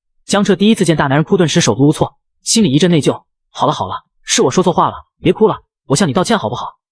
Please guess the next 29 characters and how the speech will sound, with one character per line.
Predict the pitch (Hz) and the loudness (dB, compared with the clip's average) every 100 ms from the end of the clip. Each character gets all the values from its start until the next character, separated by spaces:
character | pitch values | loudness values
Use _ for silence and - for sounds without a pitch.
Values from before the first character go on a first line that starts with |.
| _ _ _ - | _ _ _ -2
让 | 214 | 0
人 | 214 | 2
看 | 233 | 0
见 | 185 | 0
还 | 185 | 2
以 | 165 | 4
为 | |
我 | 170 | 4
欺 | - - | 2 -2
负 | 226 | -2
你 | 131 | -4
呢。” | - - _ _ - | -8 -20 _ _ -6
看 | 180 | -2
江 | 147 185 | 0 0
彻 | 180 | 0
松 | 151 190 | 0 0
口， | - | 0
林 | 104 156 | 0 0
记 | 165 | 2
突 | 196 | 2
然 | 185 | 0
上 | 202 | 0
前 | 160 175 | 0 0
猛 | - | 0
地 | - | 0
抱 | 185 | -2
住 | 107 | -2
了 | |
他。 | - | -10